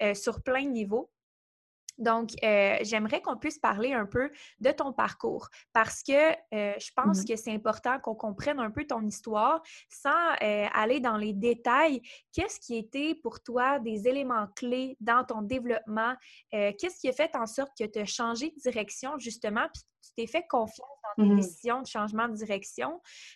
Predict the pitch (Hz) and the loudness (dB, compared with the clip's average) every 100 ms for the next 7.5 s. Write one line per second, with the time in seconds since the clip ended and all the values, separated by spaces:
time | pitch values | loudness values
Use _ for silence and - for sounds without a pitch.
0 | - 214 - 262 277 220 208 277 302 320 | -4 -4 -2 -4 2 2 2 0 0 2
1 | 233 247 240 214 - 254 247 208 208 277 | 2 0 0 -4 -2 0 0 -2 -2 -2
2 | 277 247 226 214 220 226 233 269 233 202 | -2 -4 -8 -8 -4 0 2 2 0 -2
3 | 202 - 208 202 208 247 269 - - - | -2 0 0 0 -2 -4 -6 -14 -20 -2
4 | 214 196 202 196 214 214 - 240 262 262 | 0 2 -2 -2 -4 -4 0 2 2 -2
5 | - 196 190 190 - - 202 202 196 202 | -2 -2 -2 -4 -4 -2 0 0 0 -2
6 | 196 196 - 254 - 262 269 247 220 220 | -4 -6 -8 -8 -4 -2 -2 2 2 2
7 | 220 202 202 240 | 0 -2 -2 -4